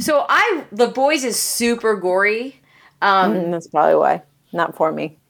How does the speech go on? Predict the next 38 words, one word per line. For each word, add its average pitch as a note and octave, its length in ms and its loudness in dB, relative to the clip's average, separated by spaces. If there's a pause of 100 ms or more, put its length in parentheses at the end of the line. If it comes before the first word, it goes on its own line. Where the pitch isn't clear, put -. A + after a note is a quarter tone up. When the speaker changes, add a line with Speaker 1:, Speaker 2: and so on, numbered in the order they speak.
(500)
Speaker 1:
I, A3 460 0 (160)
we C#4 240 -2
are G4 120 2
not, C4 320 0 (120)
actually, B3+ 520 -6
we D#4+ 540 0
never B3 380 0
watched A3 420 0
the G3+ 60 -6
most G3 240 -2
recent F#3 300 -4
season, D#3+ 360 -4
which D#3+ 160 -8
is D#3 80 -6
interesting E3 560 -4
'cause D#3+ 260 -2
we F3 140 -6
really G#3+ 260 0
liked F#3 280 0
the E3 60 -18
first - 480 -8 (140)
two F#3+ 280 -4
or E3+ 80 -4
three. F3 420 0 (140)
Um, D#3+ 500 2
I G3 40 -14
think C4+ 200 -4
the G#3+ 60 -4
first F3 320 -4
two D3 200 0
and D3+ 140 -2
then D3 120 0
the D3 60 -6
third D3 340 -4
one D3+ 140 -2
is D3 120 -8
out. D3 340 -4
Yeah, D#3+ 220 -2